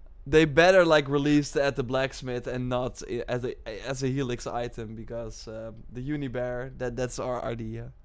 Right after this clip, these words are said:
Although I, that was actually one of my first predictions. Never mind, they can take it.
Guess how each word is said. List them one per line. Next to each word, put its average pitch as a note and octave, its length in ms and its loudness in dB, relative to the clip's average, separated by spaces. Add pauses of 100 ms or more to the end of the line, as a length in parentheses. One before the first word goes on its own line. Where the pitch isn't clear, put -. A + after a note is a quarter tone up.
(240)
Although F3+ 320 4
I, F3+ 180 -2 (120)
that G#3+ 180 2
was F#4 100 -4
actually A#3 240 0
one F#3+ 140 6
of F3+ 80 2
my E3+ 80 4
first E3 260 -2
predictions. C#3 560 -4
Never B2 220 -8
mind, A#2+ 300 -8
they A#2+ 120 -6
can A#2+ 140 -12
take A#2+ 260 -10
it. A2 160 -14